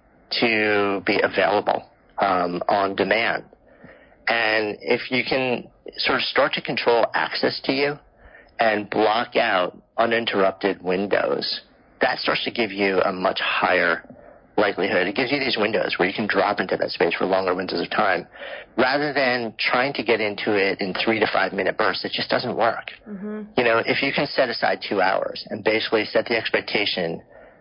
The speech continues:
Speaker 1: "Hey, listen, like, you know, from ten to twelve every day, or from two to four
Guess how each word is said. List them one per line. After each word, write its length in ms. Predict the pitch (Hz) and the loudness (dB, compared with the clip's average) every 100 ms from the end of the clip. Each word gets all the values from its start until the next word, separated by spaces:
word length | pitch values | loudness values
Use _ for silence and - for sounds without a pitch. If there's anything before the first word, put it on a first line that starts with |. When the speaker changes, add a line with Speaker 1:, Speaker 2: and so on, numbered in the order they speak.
| _ | _
Speaker 1:
"Hey, 120 | - 110 | -2 2
listen, 320 | 107 101 85 | 2 -2 -2
like, 160 | 95 - | -2 0
you 140 | 117 | 0
know, 140 | 101 90 - | 0 0 -2
from 420 | - 113 110 104 - - - - - - - - _ - | 0 2 0 -4 -12 -20 -20 -20 -20 -20 -20 -20 _ -8
ten 380 | - - 151 170 | -2 2 2 0
to 100 | - | -4
twelve 460 | 165 - 90 82 - - - | -2 2 2 2 -2 -8 0
every 260 | 117 117 | 2 2
day, 240 | 127 82 80 | 2 0 2
or 80 | 80 - | 0 0
from 140 | 117 - - | -2 -2 0
two 120 | - | 2
to 80 | 135 - | 0 0
four 380 | 95 90 87 | 2 2 2